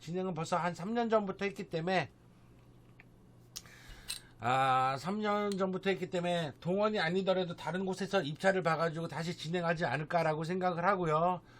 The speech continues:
한 분은 삼동 힐스테이트, 아, 육삼 비 십팔 층 되셨나요? 이건 좋아할 일이죠. 어, 엄청 좋아하실 일이에요. 아, 이억 봅니다. 이억은 봐요.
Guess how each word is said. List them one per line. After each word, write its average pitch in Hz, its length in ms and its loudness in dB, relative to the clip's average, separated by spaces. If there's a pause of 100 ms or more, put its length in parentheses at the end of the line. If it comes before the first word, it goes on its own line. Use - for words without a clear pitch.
(1080)
한 240 180 -2
분은 247 360 8
삼동 277 460 4
힐스테이트, 247 760 2
아, - 1300 2
육삼 214 500 6
비 240 240 2
십팔 - 440 -2
층 247 140 0
되셨나요? 226 720 6 (380)
이건 190 180 -2
좋아할 233 420 6
일이죠. 233 600 4 (440)
어, 151 240 -6
엄청 190 260 0
좋아하실 202 500 4
일이에요. 185 600 4 (800)
아, 156 260 -4
이억 208 320 4
봅니다. 185 720 2 (300)
이억은 165 560 0
봐요. 156 600 2